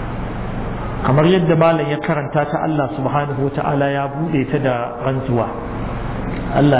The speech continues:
ta'ala ya ce, "Wal layli idha yaghsha." Allah ya ce yana rantsuwa da al-layl, dare. Wannan wawun ɗin, kamar yadda aka sha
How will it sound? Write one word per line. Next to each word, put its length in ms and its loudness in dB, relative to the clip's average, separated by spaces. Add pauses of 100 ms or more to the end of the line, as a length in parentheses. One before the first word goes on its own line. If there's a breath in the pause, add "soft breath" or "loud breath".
ta'ala 320 0
ya 80 -6
ce, 80 -2
"Wal 160 -2
layli 400 0
idha 160 2
yaghsha." 400 -4 (1400)
Allah 320 4
ya 160 0
ce 80 -2
yana 320 0 (160)
rantsuwa 560 0
da 320 -2
al-layl, 400 0 (1300)
dare. 260 4 (640)
Wannan 320 6
wawun 400 0
ɗin, 160 -2
kamar 160 0
yadda 240 0
aka 220 -2
sha 140 2